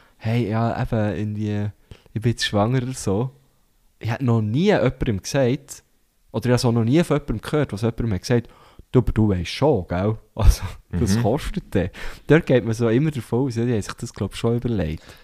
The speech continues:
Speaker 1: Oder, oder sehr oft ist so etwas wie, «Aha, ja gut, was schafft denn er? Aha, ja gut, mal. Und dann sie, ah ja, und sie geht dann auch wieder, ah ja, sie geht Yoga schon. Ja gut, mal, dann geht es natürlich
Speaker 2: Mhm.
Speaker 1: schon.»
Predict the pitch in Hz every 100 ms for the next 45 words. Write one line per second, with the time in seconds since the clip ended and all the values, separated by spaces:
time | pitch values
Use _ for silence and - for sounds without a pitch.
0 | _ _ - _ - 120 120 - - -
1 | 110 - - _ _ _ _ - - 156
2 | 170 151 - 127 - 123 135 - 117 123
3 | 120 _ _ _ _ _ _ - 85 101
4 | 110 87 85 104 - - - - - 135
5 | - 90 95 - 95 139 135 98 92 -
6 | 131 - 92 117 - 110 131 127 90 90
7 | - - - 98 101 104 113 - 123 117
8 | 92 - 104 107 113 131 - _ - 104
9 | 110 113 87 - 98 120 123 - 92 104
10 | - 127 - 92 - - 82 - - -
11 | 107 104 104 113 110